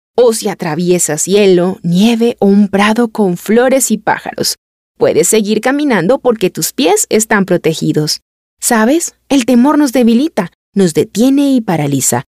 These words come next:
pero la paz nos libera para seguir.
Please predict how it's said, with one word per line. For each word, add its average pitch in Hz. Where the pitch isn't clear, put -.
pero 160
la -
paz -
nos 175
libera 170
para 180
seguir. -